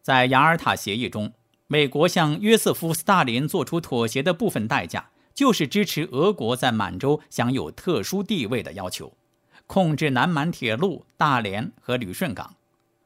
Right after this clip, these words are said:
在几个月后被告知这场交易后，蒋不情愿地接受了。更有甚者，在广岛原子弹爆炸三天之后，俄国人出兵满洲，解除了日本人的武装，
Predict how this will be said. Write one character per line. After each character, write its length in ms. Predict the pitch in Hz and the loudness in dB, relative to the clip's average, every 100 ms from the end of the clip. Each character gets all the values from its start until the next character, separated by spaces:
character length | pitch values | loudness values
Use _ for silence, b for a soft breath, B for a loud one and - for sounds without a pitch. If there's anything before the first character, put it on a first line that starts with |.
| _ _ _ _ _ _ | _ _ _ _ _ _
在 240 | - 135 131 | -2 2 2
几 180 | 139 127 | 0 -2
个 100 | 170 | 0
月 160 | 202 | 0
后 240 | 139 175 120 | 2 0 2
被 160 | 151 | 0
告 220 | 127 139 | 0 -2
知 160 | 123 151 | 0 -2
这 140 | 185 | 0
场 200 | 196 120 | -2 -2
交 200 | 113 151 | -2 -2
易 100 | 165 | -2
后， 320 | 117 127 80 _ _ _ | -2 -4 -4 _ _ _
蒋 360 | - 127 135 131 | -2 0 0 -2
不 140 | - | -4
情 320 | 175 - 139 | -6 -4 0
愿 220 | 214 196 92 | 2 0 -2
地 80 | |
接 220 | 76 127 127 | -6 -4 -4
受 180 | 127 | -4
了。 160 | - - _ _ _ _ _ _ _ _ _ _ _ - | -10 -18 _ _ _ _ _ _ _ _ _ _ _ -6
更 200 | 147 135 | -2 -2
有 140 | 113 | -4
甚 240 | - - | -4 -6
者， 220 | 85 78 - B B | -6 -14 -18 B B
在 240 | B 143 131 | B 0 2
广 320 | 135 143 214 | 2 2 2
岛 240 | 135 110 | 0 0
原 240 | 113 127 202 | 0 0 -2
子 140 | 151 | -2
弹 180 | 156 156 | -2 -2
爆 220 | 190 160 | 0 -2
炸 180 | 135 139 | 0 -2
三 240 | - 208 | 0 -2
天 160 | 190 165 | 0 -2
之 80 | 156 | -2
后， 320 | 160 135 - _ _ | -2 -2 -4 _ _
俄 180 | - 269 | 4 4
国 160 | 226 208 | 4 2
人 160 | 160 | 2
出 160 | 175 262 | 0 0
兵 160 | 226 | 2
满 280 | 214 117 85 | 2 2 -2
洲， 260 | 143 190 233 B | 0 0 0 B
解 240 | - 147 139 | -2 0 0
除 160 | - | 0
了 140 | 208 208 | 0 0
日 240 | - 185 | 0 -4
本 200 | 107 90 | -4 -10
人 120 | 95 | -6
的 100 | 135 | -4
武 160 | 101 - | -4 -6
装， 220 | 120 123 | -6 -6